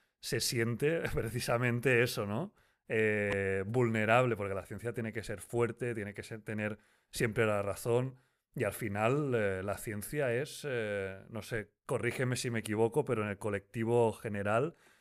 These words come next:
es un poco validar hipótesis, ¿no? O sea, que parte un poco desde la, desde la misma vulnerabilidad del no, del no conocimiento para validarlo y que sea conocimiento. ¿Por qué crees que,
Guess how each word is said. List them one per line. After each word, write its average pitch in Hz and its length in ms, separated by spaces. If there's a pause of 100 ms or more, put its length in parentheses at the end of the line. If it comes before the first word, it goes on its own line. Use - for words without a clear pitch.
(200)
es 110 220
un 131 140
poco 123 640
validar 110 520
hipótesis, 127 680
¿no? 107 100
O 151 40
sea, 113 160
que 95 100
parte 117 380
un 143 120
poco 139 300
desde 127 240
la, 92 420 (540)
desde 120 320
la 107 100
misma 127 380
vulnerabilidad 113 800
del 131 240
no, 123 220
del 110 340
no 139 140
conocimiento 135 1040
para 113 200
validarlo 110 720
y 170 60
que 113 140
sea 143 300
conocimiento. 95 840 (400)
¿Por 107 240
qué 156 480
crees 113 320
que, 101 440